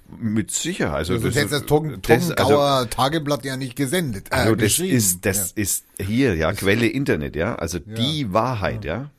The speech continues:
Speaker 1: bitte. Ja.
Speaker 2: Die Impfgegner wieder. Na, super.
Speaker 1: Ja, also ich
Speaker 2: Aber da haben sie, da jubeln sie jetzt. Jetzt haben sie es geschafft in die, in die Lügenpresse.
Speaker 1: In die
Speaker 2: Super.
Speaker 1: Lügen, ja, ja. Trockenburger Zeitung. Also das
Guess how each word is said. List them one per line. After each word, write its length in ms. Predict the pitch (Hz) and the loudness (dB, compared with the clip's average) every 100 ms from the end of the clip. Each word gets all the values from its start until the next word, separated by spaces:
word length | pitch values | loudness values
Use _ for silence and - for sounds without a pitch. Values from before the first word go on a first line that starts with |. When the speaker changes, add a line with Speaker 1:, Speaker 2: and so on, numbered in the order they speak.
| _ | _
Speaker 1:
bitte. 180 | 82 60 - _ _ _ - | -16 -16 -20 _ _ _ -20
Ja. 1080 | 87 110 _ _ _ _ _ _ _ - - - - 117 | -20 -20 _ _ _ _ _ _ _ -18 -14 -14 -12 -10
Speaker 2:
Die 120 | 117 | -6
Impfgegner 540 | 127 - 117 98 98 | -8 -4 -4 -4 -6
wieder. 260 | 87 82 - - | -6 -8 -12 -12
Na, 200 | 117 101 80 | -8 -6 -8
super. 540 | - - 87 - 82 - - - _ _ - | -10 -10 -12 -12 -14 -16 -20 -20 _ _ -10
Speaker 1:
Ja, 140 | 90 | -6
also 160 | 78 92 | -4 -4
ich 220 | 95 - | -6 -6
Speaker 2:
Aber 200 | 127 170 | -4 0
da 100 | 175 | 2
haben 100 | 185 | 2
sie, 120 | 190 147 | 2 0
da 200 | 160 170 | 0 0
jubeln 380 | 180 208 196 143 | -2 -2 -2 -4
sie 120 | 113 | -4
jetzt. 220 | 101 95 | -6 -8
Jetzt 160 | 107 - | -10 -8
haben 100 | 156 | -10
sie 80 | 175 | -10
es 80 | - | -10
geschafft 320 | 175 185 - | -8 -8 -8
in 120 | 156 | -8
die, 340 | 139 139 120 104 _ _ _ _ _ _ _ _ | -4 -4 -4 -6 _ _ _ _ _ _ _ _
in 100 | 127 | -6
die 80 | 127 | -4
Lügenpresse. 680 | 127 123 113 104 95 - 87 | -2 -4 -4 -6 -6 -6 -8
Speaker 1:
In 140 | 98 95 | -6 -4
die 80 | |
Speaker 2:
Super. 300 | 98 90 92 | -2 0 0
Speaker 1:
Lügen, 120 | 90 87 | -4 -4
ja, 140 | 90 | -4
ja. 260 | 95 90 90 92 _ - _ _ _ _ | -4 -4 -8 -14 _ -20 _ _ _ _
Trockenburger 840 | 101 104 117 120 104 101 98 92 82 | -6 -4 -4 -4 -6 -4 -4 -6 -6
Zeitung. 420 | 90 85 85 - | -4 -6 -8 -8
Also 200 | 98 | -8
das 80 | 87 | -4